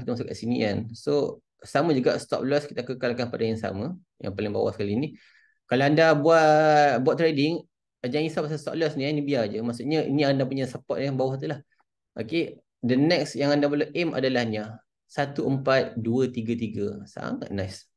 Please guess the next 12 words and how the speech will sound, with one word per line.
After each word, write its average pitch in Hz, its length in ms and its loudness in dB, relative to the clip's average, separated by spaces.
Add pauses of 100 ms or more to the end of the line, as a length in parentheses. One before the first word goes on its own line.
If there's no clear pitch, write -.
(1200)
Ah. - 160 -8 (840)
Actually, 143 720 -2 (240)
bot 175 320 0
trading 170 320 2
ni 180 80 0
sangat-sangat 156 560 -4
safe, - 240 -2
sangat-sangat, 139 720 -4
orang 135 80 -8
kata, 147 560 -4
dia 139 160 -4
tak, - 80 -14